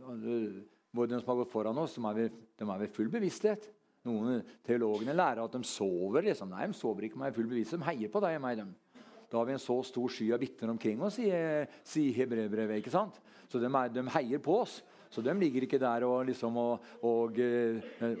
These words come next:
og sover, nei da. De er full, de er full bevissthet, men de mangler legeme. Og de får ikke noe nytt legeme før du og jeg, før du og jeg kommer. <laughs> Da får vi et nytt legeme alle sammen i et, i et øyeblikk, vi som lever.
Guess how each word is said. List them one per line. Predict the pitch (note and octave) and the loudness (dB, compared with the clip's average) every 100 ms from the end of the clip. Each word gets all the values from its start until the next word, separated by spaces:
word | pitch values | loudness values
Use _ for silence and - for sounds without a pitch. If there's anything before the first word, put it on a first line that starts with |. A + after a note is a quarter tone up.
| B2+ | -2
og | A2+ | 0
sover, | A#2+ A2 C#3 F#3+ | 2 2 4 2
nei | E3+ | 2
da. | A3 D#3+ | 0 0
De | |
er | C#3+ D3+ - | 2 0 0
full, | C3 D3 | -2 -2
de | B2+ C3 C#3 A2+ C3 | 0 2 2 0 0
er | D3+ - | 0 0
full | B2+ | 0
bevissthet, | C#3 C3 B2+ F#3+ G#3 | 2 0 2 0 2
men | E3 | 0
de | C#3 C3+ | 0 0
mangler | D3+ C#3+ A2+ B2+ | 0 0 0 2
legeme. | C3 G#2 C#3+ A3+ - - _ _ _ _ _ _ - | 2 2 0 -2 -4 -20 _ _ _ _ _ _ -4
Og | B2+ | 0
de | C#3 | 0
får | C#3 B2 | 2 0
ikke | C#3 | 2
noe | C3+ | 0
nytt | B2 A#2 | 0 2
legeme | C3 A2 A#2+ | 2 2 -4
før | A#2 A#2+ | 0 2
du | |
og | A2+ | 2
jeg, | A2 A2 A2 - | 2 -2 -6 -2
før | A#2+ A2+ | 0 0
du | A2+ | 2
og | |
jeg | A#2 G#2+ | 2 0
kommer. | - B2 G#3 - G#3+ - - | -2 0 0 0 -2 2 0
<laughs> | - - - - | 0 -12 -8 2
Da | C3+ | 2
får | C3 | 6
vi | C#3 | 4
et | C#3 | 4
nytt | C#3 B2 | 2 4
legeme | C#3 C3+ C3+ | 4 4 2
alle | C3 A#2+ | 0 0
sammen | A2+ B2 | -2 2
i | B2+ | 0
et, | - A#2+ | 0 2
i | B2 | 4
et | B2 | 4
øyeblikk, | A#2+ A#2+ G#3 G3+ | 2 4 2 2
vi | C3+ | -2
som | C3 | 0
lever. | C3 B2 E3+ A3+ | 2 4 4 2